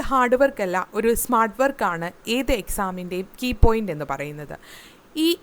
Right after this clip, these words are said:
എക്സാമിൻ്റെ ഏറ്റവും കൂടുതൽ മാർക്ക് എവിടെ നിന്നാണ് നമുക്ക് സ്കോർ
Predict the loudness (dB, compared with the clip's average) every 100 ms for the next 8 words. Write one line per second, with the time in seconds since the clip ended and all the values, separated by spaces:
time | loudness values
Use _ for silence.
0 | -4 -4 2 2 2 -2 -4 -6 -8 -20
1 | -20 -20 -8 -6 -6 0 2 2 0 0
2 | -2 -6 -4 0 2 4 2 2 -2 0
3 | -2 0 0 0 -2 -2 -2 -4 -6 -4
4 | -2 4 6